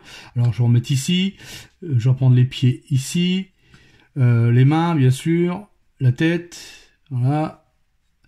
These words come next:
La deuxième main, les côtes. Je vois qu'ici, il y a quelques côtes, là. Hop. Voilà. Et, et derrière aussi.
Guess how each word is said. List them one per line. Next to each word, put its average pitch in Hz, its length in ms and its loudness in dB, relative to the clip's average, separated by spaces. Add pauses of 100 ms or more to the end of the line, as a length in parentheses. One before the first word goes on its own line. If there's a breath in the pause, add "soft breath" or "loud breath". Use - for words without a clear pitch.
(320 soft breath)
La 135 100 0
deuxième 131 340 6
main, 143 120 2
les 139 160 2
côtes. 170 320 0
Je 127 60 0
vois 131 120 2
qu'ici, 131 280 -2
il 127 40 2
y - 40 4
a - 20 -10
quelques 123 320 -2
côtes, 160 360 -4
là. 151 280 -6 (280)
Hop. 170 220 -10 (560)
Voilà. 131 440 0 (800 loud breath)
Et, 139 460 0
et 143 200 -4
derrière 123 360 2
aussi. 147 560 -2